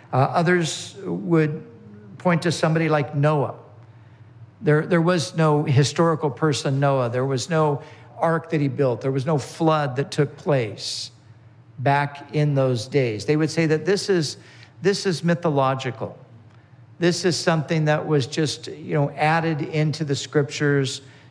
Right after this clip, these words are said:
to sort of enhance the biblical record. And then when you question them on, well,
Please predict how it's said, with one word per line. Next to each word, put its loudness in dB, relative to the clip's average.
to 2
sort 0
of 0
enhance -2
the 2
biblical 0
record. -2
And 2
then 2
when 4
you 4
question 0
them 0
on, 0
well, 0